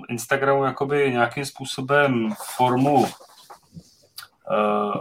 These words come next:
obživy nebo propagace nebo něco takového. Eh, ty si to tak nastavený neměl, ale přesto nějaký spolupráce v rámci tohohle si asi měl, že jo?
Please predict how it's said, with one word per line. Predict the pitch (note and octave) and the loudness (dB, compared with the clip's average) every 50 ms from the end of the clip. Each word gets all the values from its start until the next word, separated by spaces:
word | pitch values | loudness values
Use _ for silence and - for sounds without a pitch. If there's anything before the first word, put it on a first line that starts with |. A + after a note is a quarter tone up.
| - | 2
obživy | - A2 F#2+ G2 G#2+ A2+ B2 B2 C3 C3 C3 | 2 2 2 2 2 2 4 6 6 6 6
nebo | B2 A#2 A2 A#2+ A#2 | 6 4 4 2 2
propagace | - A#2+ A2+ - - C#3 C3 C#3 - - - C#3 C3+ C3+ | 0 0 0 4 4 6 6 6 4 4 4 4 4 4
nebo | B2+ B2 B2 | 4 2 0
něco | B2+ B2 - - - | 0 -2 -4 -6 -6
takového. | C3+ C3 - C3+ C3 B2+ B2 C3+ C3+ C3+ - | -8 -6 -2 0 0 2 2 2 0 -2 -4
Eh, | - - - - - - - B2 A#2+ A#2+ A#2+ A#2+ A#2+ A#2+ A#2+ A#2 | -16 -20 -20 -20 -20 -8 -2 2 4 4 6 6 6 4 4 2
ty | A#2 C#3 | 0 -2
si | B2+ - E3 D#3+ | -2 -2 -2 -2
to | - D#3 | -2 -2
tak | - D#3+ C#3+ | -2 2 4
nastavený | D3+ D3+ D3+ - - E3+ E3+ F3 F3+ | 4 4 4 4 0 4 4 6 6
neměl, | E3 C#3+ C3 B2 A#2+ B2+ C#3 | 6 4 4 6 6 8 8
ale | C#3+ - C#3+ C#3 C#3 | 8 10 10 8 8
přesto | C#3 - - C#3 C3+ - - - D#3 D#3 D3+ D#3 D3+ | 6 2 -6 -6 -6 -6 -4 -2 0 0 2 2 4
nějaký | D3 C#3+ C#3 C3+ - - E3 D#3+ D#3+ D#3 C#3+ | 6 6 6 6 4 0 -6 -6 -4 -4 -6
spolupráce | - - - D3+ C#3+ C3+ - D3 C#3+ C#3+ C3+ C#3 - - D#3 D#3 D#3 D#3 D3 C#3 C#3 C3 | -8 -6 -6 -4 -4 0 4 6 6 6 6 4 2 -2 -2 0 2 0 0 -2 -2 2
v | C3+ | 6
rámci | C#3 C#3 C#3 C#3 C3 - - D3+ D3 C#3+ | 6 8 8 6 4 0 -8 -10 -10 -8
tohohle | D3 D3 C#3 C#3 C#3+ C#3 C#3+ D3 C#3+ C3+ | -6 -4 -2 0 0 2 2 0 0 0
si | B2 - - - - D3+ | -2 -8 -10 -10 -10 -8
asi | - - - - - - E3+ | -4 -4 -4 -4 -2 0 2
měl, | F3 F3+ E3+ D3 A#2+ A2 G#2+ | 4 6 6 6 6 4 2
že | - - A2+ | -2 -2 -2
jo? | G#2+ F#2+ | -4 -4